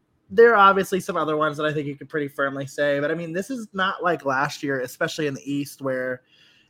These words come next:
every team has run away with it at this point, and you know the eight teams that are gonna be in the playoffs. I mean, this one's a little bit more unique. You've got some teams fighting for those wild card spots in a way that teams weren't last year, and so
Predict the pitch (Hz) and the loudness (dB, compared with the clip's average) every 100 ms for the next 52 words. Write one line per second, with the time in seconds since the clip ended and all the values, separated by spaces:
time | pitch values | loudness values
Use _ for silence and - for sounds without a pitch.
0 | - 147 147 143 156 147 135 143 135 135 | -4 -2 0 -2 -4 -4 -2 0 0 0
1 | 135 135 139 123 131 - 143 107 127 131 | 0 -2 -4 -4 -6 -6 -8 -6 -6 -4
2 | 131 127 117 120 107 135 127 123 123 120 | -4 -4 -4 -8 -8 -8 -6 -6 -8 -6
3 | 127 123 120 131 123 123 123 - 131 131 | -6 -6 -8 -8 -6 -4 -4 -6 -8 -6
4 | 127 156 - 156 143 139 139 127 135 127 | -2 -2 -2 -4 0 0 0 -4 -6 -6
5 | 127 131 127 131 143 135 147 135 139 131 | -8 -10 -10 -6 -2 -4 -4 -8 -8 -4
6 | - 139 135 139 127 123 123 123 127 135 | 2 4 2 0 -2 0 0 0 0 0
7 | 131 - 123 123 - 127 120 123 123 120 | 0 0 -2 -2 -4 -6 -4 -2 -2 -4
8 | 123 _ _ _ _ - 160 135 131 135 | -8 _ _ _ _ -6 -2 -2 -2 -2
9 | 117 127 135 139 - 131 123 127 131 139 | -2 -2 -2 -2 -2 -2 0 -2 -2 0
10 | 131 123 | 0 0